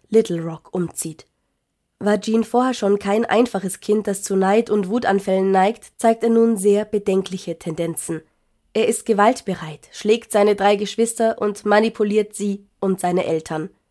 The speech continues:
Er hat Zornesausbrüche und würde nie zugeben, dass er im Unrecht ist oder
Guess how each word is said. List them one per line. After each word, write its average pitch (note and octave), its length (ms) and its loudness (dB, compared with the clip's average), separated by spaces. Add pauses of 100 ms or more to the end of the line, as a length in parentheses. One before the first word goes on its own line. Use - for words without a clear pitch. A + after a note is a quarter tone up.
(420)
Er G3+ 120 0
hat G#3+ 220 0
Zornesausbrüche G#3+ 920 2
und A3 100 0
würde A3+ 200 4
nie B3+ 420 2
zugeben, A3 640 0
dass G3 240 -2
er G3 160 0
im G3 200 -2
Unrecht B3 420 0
ist - 240 -8 (360)
oder G3+ 300 2